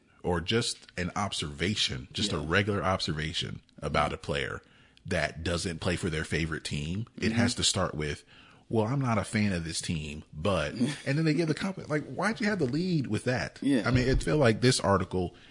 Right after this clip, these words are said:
Speaker 1: is one of those.
Speaker 2: Yeah, exactly.
Speaker 1: Uh,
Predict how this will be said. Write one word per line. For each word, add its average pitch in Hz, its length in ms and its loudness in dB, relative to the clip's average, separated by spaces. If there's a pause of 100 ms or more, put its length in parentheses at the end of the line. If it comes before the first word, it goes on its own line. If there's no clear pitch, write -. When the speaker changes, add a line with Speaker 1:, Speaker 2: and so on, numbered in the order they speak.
(220)
Speaker 1:
is 107 120 4
one 117 160 4
of 87 100 4
those. 80 420 2
Speaker 2:
Yeah, 101 300 2 (1000)
exactly. 107 720 -2 (540)
Speaker 1:
Uh, 92 320 0